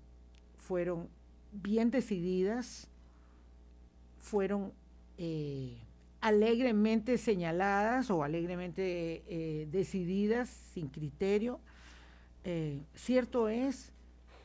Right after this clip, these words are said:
que las compras se hicieron estableciendo parámetros para vacunación en tercera y cuarta dosis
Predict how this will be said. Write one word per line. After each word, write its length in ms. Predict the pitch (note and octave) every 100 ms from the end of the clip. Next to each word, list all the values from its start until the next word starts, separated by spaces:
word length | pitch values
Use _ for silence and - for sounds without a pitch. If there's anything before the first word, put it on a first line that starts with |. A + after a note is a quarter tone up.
| -
que 120 | G#3
las 160 | E3+ D#3
compras 320 | G#3+ G#3 A3+
se 140 | G#3+
hicieron 540 | E3+ E3 G3+ A3 A#3 G#3 -
estableciendo 720 | G3 - F3+ D#3+ D3+ F#3 G3+ G#3
parámetros 540 | F3 E3 F#3 G#3+ A#3
para 260 | - F3+ E3
vacunación 640 | D3+ D#3 D#3+ C#3 G3+ A3
en 140 | A3+
tercera 400 | G#3+ C#3+ - F#3+
y 40 | F#3+
cuarta 340 | - F3+ D#3+
dosis 500 | F3+ F#3 F#3 A3 G3+